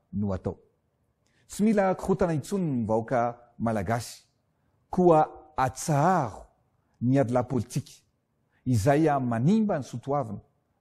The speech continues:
miteraka savorivory, mandetika ny firenena, ary mampikatso ny fampandrosoana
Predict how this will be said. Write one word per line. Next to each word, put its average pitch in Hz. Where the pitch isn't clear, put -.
miteraka 151
savorivory, 107
mandetika 113
ny 127
firenena, 120
ary 143
mampikatso -
ny 123
fampandrosoana 131